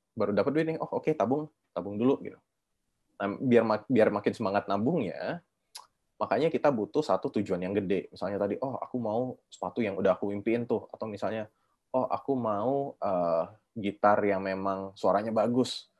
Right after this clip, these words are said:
Oh, aku mau beli apa," gitu. Silahkan. Nah, itu kan jadi semangat. Wah,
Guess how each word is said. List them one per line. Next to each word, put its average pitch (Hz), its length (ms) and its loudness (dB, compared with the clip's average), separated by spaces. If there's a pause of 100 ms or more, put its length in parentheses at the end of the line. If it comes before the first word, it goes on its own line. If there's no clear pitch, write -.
(460)
Oh, 127 160 0
aku - 320 -4
mau 127 560 -2 (240)
beli 101 160 -4
apa," 113 400 4
gitu. 92 240 -6
Silahkan. 120 560 0 (800)
Nah, 90 80 -6
itu 87 160 -6
kan 135 160 0
jadi 101 160 -2
semangat. 98 320 -6
Wah, - 80 -10